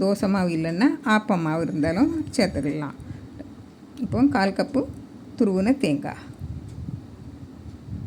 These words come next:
பாருங்க, இப்போ நான் ஒரு கப்பு தண்ணி எடுத்திருக்கேன். அதில் கொஞ்சம் கொஞ்சமா விட்டு நல்லா கலந்து விட்டுட்டு நம்ம அரைச்சி எடுக்கணும். ஒரேடியா நீங்க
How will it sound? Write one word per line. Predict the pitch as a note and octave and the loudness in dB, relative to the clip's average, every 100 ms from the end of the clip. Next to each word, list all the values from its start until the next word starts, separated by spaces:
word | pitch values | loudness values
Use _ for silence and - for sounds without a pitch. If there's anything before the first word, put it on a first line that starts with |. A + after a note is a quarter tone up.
| - - - C#4+ | -10 -12 -12 -6
பாருங்க, | - G3+ G3 | -2 2 2
இப்போ | G3+ F#3+ | 2 2
நான் | G3+ A#3 | 2 2
ஒரு | F3 G3 | 2 0
கப்பு | A3 G#3+ | 0 4
தண்ணி | G#3 F#3 | 4 4
எடுத்திருக்கேன். | F3+ - - A#3 | 4 2 2 4
அதில் | G3+ G#3 | 4 4
கொஞ்சம் | F#3 F#3+ | 4 6
கொஞ்சமா | G3 G3+ G#3+ | 6 6 6
விட்டு | F#3 B3 A#3 | 4 6 6
நல்லா | F3+ A#3+ G#3 | 6 4 6
கலந்து | F#3 G3+ G3+ | 6 6 4
விட்டுட்டு | F#3+ F#3+ F#3 C#4+ - - - - - - - - - - - A3 | 4 4 6 6 6 -8 -18 -20 -20 -18 -14 -10 -10 -8 0 4
நம்ம | G3+ G3 | 6 6
அரைச்சி | F3 - D3 | 4 2 0
எடுக்கணும். | - E3+ C4 G4+ - - - - - - - - - - - - - - - - - - - - - - - - | 0 4 4 4 -6 -12 -10 -12 -12 -16 -16 -16 -16 -18 -16 -14 -8 -6 -6 -6 -8 -8 -8 -14 -16 -16 -6 0
ஒரேடியா | F#3 F#3+ F#3+ A3 | 4 4 4 4
நீங்க | G#3 F#3+ | 4 2